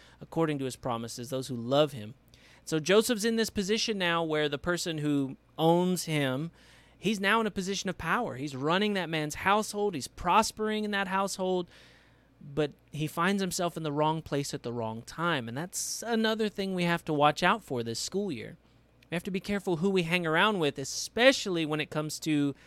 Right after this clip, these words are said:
one-on-one scenarios, because Joseph finds himself in this house alone with this woman. She makes a move on him, and this is not gender specific here. If you are alone with a man or alone with a woman or even someone of the same sex,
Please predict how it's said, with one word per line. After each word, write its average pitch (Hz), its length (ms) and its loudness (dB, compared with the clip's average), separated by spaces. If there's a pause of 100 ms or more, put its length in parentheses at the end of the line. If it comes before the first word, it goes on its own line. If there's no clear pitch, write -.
(260)
one-on-one 156 760 2
scenarios, 147 1200 -2 (760)
because 147 240 0
Joseph 175 340 2
finds 180 260 2
himself 170 320 0
in 165 60 0
this 151 140 0
house 185 520 6 (320)
alone 190 480 8
with 175 100 4
this 156 200 2
woman. 208 500 4 (440)
She - 140 -4
makes 175 220 0
a 156 40 -2
move 208 320 4
on 123 160 0
him, 175 140 -4
and 190 120 -4
this 269 180 0
is 269 160 0
not 226 300 2
gender 160 400 2
specific - 760 0
here. - 320 -10 (280)
If 139 160 0
you 214 140 2
are 196 80 6
alone 196 340 6
with 165 100 -2
a 143 60 0
man 196 360 4
or 170 200 4
alone 170 300 6
with 160 100 2
a 151 60 2
woman 196 500 4
or 143 240 2
even 220 280 0
someone 202 460 -2
of 160 200 0
the 156 80 0
same 269 380 0
sex, - 580 -8